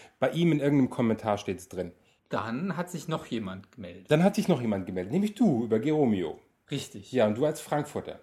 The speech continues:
Speaker 2: Allein schon, das war diese begeisternde Antwort von dir, war schon toll. <laughs> Und das Geilste fand ich, als wir uns dann im Luckys getroffen haben, dass wir ja irgendwie auch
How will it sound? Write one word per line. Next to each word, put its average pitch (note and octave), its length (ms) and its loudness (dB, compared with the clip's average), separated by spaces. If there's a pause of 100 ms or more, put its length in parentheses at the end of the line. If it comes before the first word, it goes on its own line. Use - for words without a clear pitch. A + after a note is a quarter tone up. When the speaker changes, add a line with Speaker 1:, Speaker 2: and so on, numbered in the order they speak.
Speaker 2:
Allein B2 360 -2
schon, D3 220 -6
das C3+ 200 -10
war B2 120 -4
diese A#2+ 260 -10
begeisternde C#3+ 1120 -6 (560)
Antwort C#3 400 -6
von A2 240 -8
dir, G#2+ 220 -6
war G2 160 -6
schon - 240 -18
toll. G#2+ 240 -8 (100)
<laughs> - 460 -10
Und C#3+ 160 -2
das - 180 -6
Geilste A3+ 480 -2
fand A2+ 300 -8
ich, D3 160 -6
als G#2+ 200 -10
wir B2 80 -8
uns A#2 180 -12
dann G#2+ 200 -8
im G#2 140 -12
Luckys - 380 -12
getroffen - 560 -14
haben, A#2 200 -12 (460)
dass - 220 -12
wir B2 140 -2
ja G#2 500 -2
irgendwie C3+ 580 -4
auch A2+ 180 -6